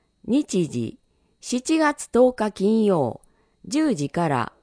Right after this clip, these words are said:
十一時三十分。場所、一階小会議室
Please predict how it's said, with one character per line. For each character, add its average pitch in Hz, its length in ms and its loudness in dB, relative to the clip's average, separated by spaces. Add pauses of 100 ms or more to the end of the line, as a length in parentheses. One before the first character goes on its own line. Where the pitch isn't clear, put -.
(120)
十 294 300 0
一 262 300 -2
時 135 160 -2
三 190 320 -2
十 180 160 0
分。 113 420 -8 (680)
場 226 200 0
所、 262 380 -2 (440)
一 247 160 -4 (160)
階 285 300 0
小 302 320 0
会 262 360 -2
議 254 160 -2
室 - 520 -8